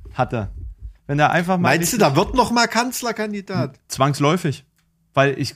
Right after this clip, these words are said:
Speaker 1: ich sehe
Speaker 2: Ja.
Speaker 1: nicht, wie in der jetzigen Situation die Umfragewerte für die jetzige, äh, Situation irgendwie, ähm, gut sein werden für, für alle Parteien in der Ampel. Und, äh, was wir dann sehen werden, ist entweder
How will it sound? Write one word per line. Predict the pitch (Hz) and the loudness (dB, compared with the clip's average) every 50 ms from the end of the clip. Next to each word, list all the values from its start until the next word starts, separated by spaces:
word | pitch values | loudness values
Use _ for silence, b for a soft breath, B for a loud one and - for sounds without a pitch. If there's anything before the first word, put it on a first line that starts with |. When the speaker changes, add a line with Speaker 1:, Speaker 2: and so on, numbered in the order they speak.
| - | -12
Speaker 1:
ich | - - 131 - - - | -12 -12 -12 -14 -14 -18
sehe | - 117 - 143 147 | -10 -4 0 2 2
Speaker 2:
Ja. | 151 | 4
Speaker 1:
nicht, | 151 156 156 156 | 2 0 0 -2
wie | - 170 | -2 -2
in | 151 151 | -2 0
der | 147 143 143 143 | 0 2 2 2
jetzigen | 147 147 151 - 165 147 151 | 0 -2 -2 -2 -4 -2 -2
Situation | 139 151 151 - 156 143 135 - - 143 143 151 139 | -2 -4 -2 0 0 -2 -2 -2 -4 -2 -2 -2 -2
die | 135 131 | -2 -2
Umfragewerte | 139 151 156 156 156 143 147 147 135 135 135 139 139 139 | -2 -2 -2 0 0 0 0 0 -2 -2 -2 -2 -2 -4
für | - - | -8 -8
die | 127 131 123 | -8 -4 -2
jetzige, | 127 131 135 - - 143 131 139 135 131 b b b b b b b b - | -2 -2 -4 -2 -4 -4 -2 -2 -4 -4 b b b b b b b b -2
äh, | 127 131 131 | 0 0 0
Situation | 117 131 135 127 139 131 123 107 - 131 135 135 143 139 | 0 -2 -2 0 0 -2 -2 -2 -2 0 0 0 0 -2
irgendwie, | 104 127 131 135 127 117 127 127 123 127 127 123 - _ _ _ _ _ _ _ _ _ _ _ _ - | -2 -4 -4 -4 -4 -4 -4 -2 0 0 -2 -2 -6 _ _ _ _ _ _ _ _ _ _ _ _ -2
ähm, | 127 123 120 117 117 117 117 117 113 - _ _ | 2 2 2 2 2 0 0 -2 -4 -8 _ _
gut | - 151 180 - - - _ - | -4 -2 -2 -2 -2 -8 _ -8
sein | - - 123 123 131 135 135 123 117 | 0 2 4 4 4 2 0 -2 -2
werden | 104 113 120 131 135 147 147 | 0 2 2 4 2 0 -4
für, | 147 - 131 131 123 123 117 | -6 -4 -4 -2 -2 -2 -4
für | - - 120 113 101 107 - - | -4 -4 -4 -4 -4 -6 -6 -2
alle | - 123 131 131 | 0 0 0 0
Parteien | - - 135 127 - 131 127 131 | 0 -2 -4 0 2 2 2 2
in | 131 131 | 2 0
der | 113 120 98 | 2 2 2
Ampel. | 107 127 131 - 156 170 190 180 - _ - | 2 0 0 -2 -2 -2 -2 -6 -8 _ -6
Und, | 131 123 113 - - | -6 -6 -6 -4 -2
äh, | 131 123 120 120 110 104 _ _ _ _ _ _ _ _ _ - _ - | -2 0 0 0 -2 -4 _ _ _ _ _ _ _ _ _ -20 _ -2
was | - 131 127 - - | 0 0 0 0 -2
wir | 135 | -2
dann | 113 127 123 123 107 | 0 0 0 0 0
sehen | 113 120 127 139 143 135 | 0 0 0 0 0 2
werden, | 139 135 143 135 139 | 2 2 2 2 -2
ist | 127 | -4
entweder | 127 110 127 123 131 131 123 123 123 120 120 117 | -4 -4 -4 -2 -2 -2 0 0 0 -2 -2 -6